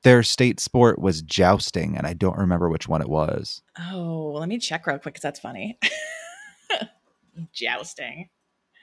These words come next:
Speaker 2: I wasn't like, oh, I feel like it was, like, Maryland. Um,
Speaker 1: I wanna say Maryland too for some reason, but I think it's 'cause I've been to a lot of Renaissance fairs in Maryland, so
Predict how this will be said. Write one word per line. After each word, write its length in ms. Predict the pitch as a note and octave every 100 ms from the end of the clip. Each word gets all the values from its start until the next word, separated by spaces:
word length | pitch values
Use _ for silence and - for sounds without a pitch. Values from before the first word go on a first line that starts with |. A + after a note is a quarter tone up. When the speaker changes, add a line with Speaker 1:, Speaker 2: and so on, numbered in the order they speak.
| - - - - -
Speaker 2:
I 80 | B3+
wasn't 240 | B3 A#4
like, 100 | A4+ D4 G#3 F3
oh, 80 | G#3
I 60 | -
feel 100 | E4
like 80 | C5
it 40 |
was, 100 | E4
like, 100 | G#3
Maryland. 1300 | E3 F#3 G3 G3+ F#3+ C#4 E4+ A3+ E3 D3+ D3 D3 D#3+ - -
Um, 440 | F3+ E3 D#3 D#3 E3
Speaker 1:
I 100 | D#3+
wanna 220 | G#3 B3+
say 160 | - G#3
Maryland 480 | D#3 D3 D3+ A#2+ G#2+
too 200 | C3+ F#3
for 140 | G2+
some 260 | - F2+ E2+
reason, 340 | E2+ F#2+ F2
but 160 | F2 A2
I 100 | A2
think 180 | C3 C#3+
it's 100 | -
'cause 120 | B2+
I've 100 | A2+
been 140 | G#2+
to 120 | G#2+ A2+
a 20 |
lot 200 | F2+ F#2+
of 120 | G2+
Renaissance 460 | - F#2+ G2+ B2 C3+
fairs 280 | - C#3 C#3
in 100 | C#3+
Maryland, 440 | C#3+ D3 D3 D3+
so 400 | C#3+ A#2 F#2+ F#2